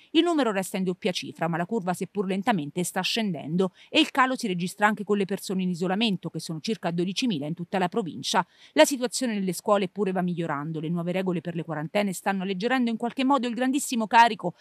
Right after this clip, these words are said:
a cui è stata sottoposta la asl con i T zero e T cinque, cioè tamponi da effettuare subito e dopo cinque giorni.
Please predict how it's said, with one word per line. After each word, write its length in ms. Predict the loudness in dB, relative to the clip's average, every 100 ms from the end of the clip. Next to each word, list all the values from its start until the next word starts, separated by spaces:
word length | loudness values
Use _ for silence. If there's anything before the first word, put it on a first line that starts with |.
| -4
a 120 | 0 2
cui 140 | 2
è 40 |
stata 220 | 0 0 -2
sottoposta 560 | -4 -4 -2 -2 0
la 200 | 2 4
asl 220 | 2 0
con 140 | -4 -6
i 80 | -6
T 100 | -4
zero 180 | -2 -4
e 60 |
T 120 | -6 -6
cinque, 420 | -2 -2 0 -2 -2 -10
cioè 200 | 2 4
tamponi 400 | 4 -2 -2 -2
da 80 | -2
effettuare 400 | -6 -8 -6 -8
subito 460 | -4 -2 -2 -4 -4
e 120 | -4
dopo 300 | -2 -2 -4
cinque 300 | -4 -4 -2
giorni. 420 | -4 -6 -2 -2